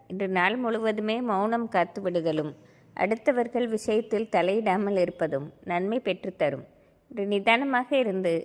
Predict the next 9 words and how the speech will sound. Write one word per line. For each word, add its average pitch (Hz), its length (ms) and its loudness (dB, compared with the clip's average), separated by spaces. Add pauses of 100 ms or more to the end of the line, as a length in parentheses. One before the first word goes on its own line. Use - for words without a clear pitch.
(140)
வெற்றி 196 320 -4
காண 196 300 -2
வேண்டிய 185 340 0
நாள். 156 260 -2 (280)
இன்று 202 200 -2
உங்கள் 202 260 2
அதிர்ஷ்ட 240 420 0 (140)
எண் 220 140 0
மூன்று, 202 520 0